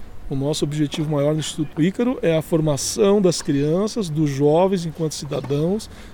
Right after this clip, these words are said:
ampliando os horizontes de vida deles. É, e realmente,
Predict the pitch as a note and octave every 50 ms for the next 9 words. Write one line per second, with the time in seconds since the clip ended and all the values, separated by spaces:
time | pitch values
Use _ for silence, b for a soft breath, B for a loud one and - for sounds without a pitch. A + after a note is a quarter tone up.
0 | B - - D#3+ E3 - E3+ D#3 D3+ D#3 E3 F3+ G3+ G#3 G3+ F#3+ D#3+ D#3+ E3+ D#3+
1 | D#3 D3 C3+ C3+ D3 E3 F#3+ G#3+ - - G#3+ G3+ F3+ D#3 E3+ F#3+ F3+ A3+ F3 D3
2 | D3+ C3+ A#2 G#2 - - - - - B B B B B B B B B B B
3 | - C#3+ C3+ C3+ C3+ B2+ B2+ C3 B2+ - B2+ C3 B2 D3 D#3 F#3 G#3 G3+ F#3+ F3
4 | D#3 - - -